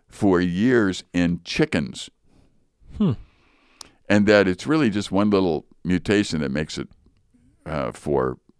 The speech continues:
Speaker 1: people.
Speaker 2: Yeah.
Speaker 1: They really think in three weeks they'll have a vaccine that they can start testing.
Speaker 2: Right.
Speaker 1: Three weeks.
Speaker 2: Right.
Speaker 1: Because they've been, and the, and the guys that were, they were almost giddy. They were saying, "Yeah, we cured it from the chickens."
Speaker 2: Mm-hmm.
Speaker 1: I mean,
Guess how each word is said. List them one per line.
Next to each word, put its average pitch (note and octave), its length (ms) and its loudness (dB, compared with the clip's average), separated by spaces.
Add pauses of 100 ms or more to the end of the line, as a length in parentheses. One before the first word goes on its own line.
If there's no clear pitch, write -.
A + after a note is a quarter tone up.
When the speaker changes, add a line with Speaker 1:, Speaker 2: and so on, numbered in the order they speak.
(120)
Speaker 1:
people. - 400 -4 (340)
Speaker 2:
Yeah. G#2 220 -2 (400)
Speaker 1:
They A#2 160 8
really B2+ 320 6
think G#2 280 -2
in F2 140 0
three G2+ 320 2
weeks F#2 460 0
they'll E2 220 2
have E2 220 0
a D2 80 0
vaccine D2 760 -4 (160)
that E2+ 140 -2
they D#2+ 140 -2
can D2+ 120 -8
start C2+ 260 -6
testing. - 380 -6 (260)
Speaker 2:
Right. F#2 240 -6 (600)
Speaker 1:
Three C#3+ 200 2
weeks. A#2 440 0 (220)
Speaker 2:
Right. G#2 200 -4 (140)
Speaker 1:
Because A2 360 2
they've G#2+ 200 4
been, G2 260 0 (320)
and A#2+ 200 4
the, F2 100 0
and A2 100 4
the G2+ 60 4
guys A#2+ 300 4
that A2 100 2
were, E2 100 0
they A2 120 4
were B2 100 4
almost F2+ 300 -2
giddy. A2 260 2
They D#2 140 -2
were D#2 100 -2
saying, E2 340 -4
"Yeah, B2+ 100 0
we A2 140 2
cured C3+ 320 2
it A#2+ 80 -4
from E2+ 140 -4
the D2+ 80 -4
chickens." - 460 -6 (460)
Speaker 2:
Mm-hmm. G2 460 -4
Speaker 1:
I F#2+ 40 -2
mean, E2+ 300 -2